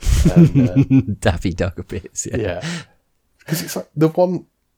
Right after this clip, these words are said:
Speaker 1: there's a game, it didn't work very well, but the X-Men game on the Mega Drive, you had to press the reset button on the penultimate level to, uh, reset the computer. And it'd
Speaker 2: Okay.
Speaker 1: tell you, like, "You need to reset the computer, you got, like, ten minutes."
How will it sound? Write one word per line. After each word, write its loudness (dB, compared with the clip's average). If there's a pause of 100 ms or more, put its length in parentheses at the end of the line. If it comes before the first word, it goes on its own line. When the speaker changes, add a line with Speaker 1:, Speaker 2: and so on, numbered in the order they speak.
(140)
Speaker 1:
there's -8
a -6
game, 2
it -2
didn't 0
work 4
very -8
well, -8
but -2
the 4
X-Men 0
game -6
on -10 (120)
the -10
Mega -4
Drive, -10
you -6
had -8
to -12
press -10
the -10
reset -8
button -14 (420)
on -12
the -12
penultimate -10
level -8 (600)
to, -12
uh, -12
reset -8
the -16
computer. -8 (260)
And -4
it'd 0
Speaker 2:
Okay. -4
Speaker 1:
tell 6
you, 2
like, -6
"You -2
need 0
to -4
reset 2
the -8
computer, -2
you -2
got, 4
like, -2
ten 2
minutes." -2